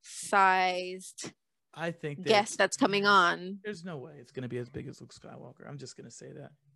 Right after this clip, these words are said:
Speaker 1: <sighs> I don't know. You never know. You never know.
Speaker 2: We'll see.
Speaker 1: Uh,
Speaker 2: I, I don't
Speaker 1: I'm
Speaker 2: mind being proved wrong.
Speaker 1: Yeah. I mean,
Speaker 2: <laughs>
Speaker 1: whatever it is, I know it's gonna be good. So I'm not
Speaker 2: Exactly.
Speaker 1: really that worried about it.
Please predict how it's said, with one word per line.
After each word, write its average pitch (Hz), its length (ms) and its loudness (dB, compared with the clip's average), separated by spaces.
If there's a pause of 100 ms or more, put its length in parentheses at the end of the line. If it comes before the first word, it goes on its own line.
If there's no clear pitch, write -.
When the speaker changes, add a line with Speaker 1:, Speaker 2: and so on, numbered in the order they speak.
(640)
Speaker 1:
<sighs> - 0 -
I 240 380 0 (120)
don't 311 140 -4
know. 285 200 -2 (100)
You 247 100 -2
never 262 220 2
know. 220 260 2 (400)
You 226 100 4
never 226 200 4
know. - 180 -2 (400)
Speaker 2:
We'll 180 120 0
see. - 260 -16 (260)
Speaker 1:
Uh, - 40 -4 (560)
Speaker 2:
I, 151 260 2
I 160 120 6
don't 175 120 2
Speaker 1:
I'm 165 60 -2
Speaker 2:
mind 190 260 4
being 190 200 0
proved 170 380 -6
wrong. 131 360 -14 (360)
Speaker 1:
Yeah. - 320 4 (420)
I 214 80 0
mean, 226 100 4
Speaker 2:
<laughs> - 20 -8
Speaker 1:
whatever 330 300 6
it 262 120 8
is, 247 220 4
I 226 100 4
know 214 180 -2
it's 202 100 -8
gonna 175 180 -6
be 165 100 -8
good. 170 320 -4 (360)
So 139 100 0
I'm 196 120 2
not 208 80 2
Speaker 2:
Exactly. 202 120 0
Speaker 1:
really 185 160 0
that 175 240 4
worried 190 300 2
about 208 240 2
it. 233 260 -2